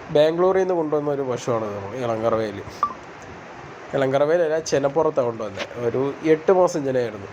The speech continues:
അപ്പോൾ കൊണ്ടുവന്നതാണ്. നല്ല ക്വാളിറ്റിയിലുള്ള പശുവാണ്. വേറെ പ്രശ്നങ്ങളൊന്നുമില്ല. തീറ്റയും കുടിയൊക്കെ നല്ല രീതിയിൽ കഴിക്കുകയും ചെയ്യും, കുടിക്കുകയും ചെയ്യും. ആ, ഇപ്പോൾ നമ്മുടെ ക്ലൈമറ്റുമായിട്ട് സെറ്റായിട്ടുള്ള പശുവാണ്. ചൂട് അങ്ങനെ വലിയ പ്രശ്നങ്ങളൊന്നുമില്ല. നോർമലായിട്ട് നമ്മൾ നിൽക്കുന്നുണ്ട്.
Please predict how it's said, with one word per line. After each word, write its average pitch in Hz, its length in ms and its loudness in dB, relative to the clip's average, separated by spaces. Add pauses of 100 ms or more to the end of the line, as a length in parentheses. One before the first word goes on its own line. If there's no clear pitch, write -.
(120)
അപ്പോൾ 123 160 -4
കൊണ്ടുവന്നതാണ്. 113 560 -2 (840)
നല്ല 170 160 4
ക്വാളിറ്റിയിലുള്ള 170 720 2
പശുവാണ്. 123 640 -4 (720)
വേറെ 135 160 4
പ്രശ്നങ്ങളൊന്നുമില്ല. 156 680 2
തീറ്റയും 147 380 0
കുടിയൊക്കെ 156 320 4
നല്ല 147 280 4
രീതിയിൽ 151 380 -2 (340)
കഴിക്കുകയും 143 340 0
ചെയ്യും, 151 220 -2
കുടിക്കുകയും 147 380 -2
ചെയ്യും. 156 400 -4 (640)
ആ, 185 160 6
ഇപ്പോൾ 185 380 2
നമ്മുടെ 175 360 2
ക്ലൈമറ്റുമായിട്ട് 175 500 2
സെറ്റായിട്ടുള്ള 151 540 0
പശുവാണ്. 113 720 -4
ചൂട് 143 260 4
അങ്ങനെ 156 300 4
വലിയ 160 140 2
പ്രശ്നങ്ങളൊന്നുമില്ല. 147 880 0
നോർമലായിട്ട് 123 580 2
നമ്മൾ 123 180 -2
നിൽക്കുന്നുണ്ട്. 104 680 -8